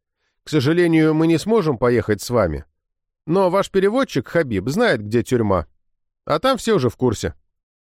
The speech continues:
Масуд просил, чтобы вы обязательно сняли пакистанского офицера». «Нет, они что, сговорились с Москвой?» Я ломал голову, как мне встретиться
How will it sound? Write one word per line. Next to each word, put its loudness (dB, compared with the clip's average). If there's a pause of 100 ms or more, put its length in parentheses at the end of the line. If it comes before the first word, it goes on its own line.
(300)
Масуд -2
просил, 0
чтобы -4
вы 4
обязательно 0
сняли 0
пакистанского -2
офицера». -4 (1200)
«Нет, -4
они -2
что, -4
сговорились -2
с -8
Москвой?» -6 (1200)
Я 2
ломал 0
голову, 2
как -2
мне 2
встретиться -2